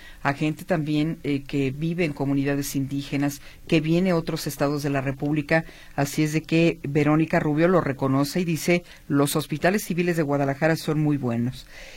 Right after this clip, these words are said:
Y pregunta si ya sabíamos que en la Cruz Verde te cobran los servicios como si fueran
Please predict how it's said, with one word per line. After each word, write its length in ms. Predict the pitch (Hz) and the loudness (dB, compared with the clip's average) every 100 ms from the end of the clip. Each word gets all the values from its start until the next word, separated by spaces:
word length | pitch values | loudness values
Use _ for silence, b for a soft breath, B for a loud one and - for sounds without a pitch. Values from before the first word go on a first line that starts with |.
| B | B
Y 120 | 175 | 0
pregunta 440 | 170 185 202 202 247 | 4 6 6 4 4
si 160 | 226 | 4
ya 140 | 185 196 | 4 4
sabíamos 760 | 226 214 214 190 175 180 - | 4 4 6 6 4 2 0
que 100 | - | 2
en 80 | 151 | 4
la 100 | 143 | 4
Cruz 260 | 175 180 170 | 4 2 4
Verde 260 | 175 175 | 2 4
te 160 | 175 165 | 0 2
cobran 300 | 160 160 165 | 4 4 4
los 100 | 151 | 2
servicios 440 | 151 143 143 160 | 0 -2 -2 -4
como 200 | - 143 | 0 0
si 120 | 139 | 0
fueran 360 | 143 151 151 151 | 0 2 2 0